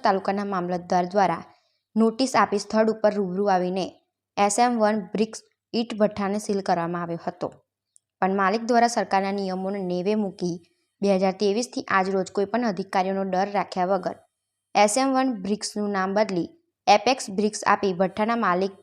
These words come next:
અક્કડતા મેળવી રહ્યા છે. માલિક ઈંટ પર ધમધમો ભઠ્ઠો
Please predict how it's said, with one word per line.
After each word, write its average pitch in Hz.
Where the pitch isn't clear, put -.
અક્કડતા 233
મેળવી 190
રહ્યા 170
છે. -
માલિક 196
ઈંટ 233
પર 254
ધમધમો 202
ભઠ્ઠો 214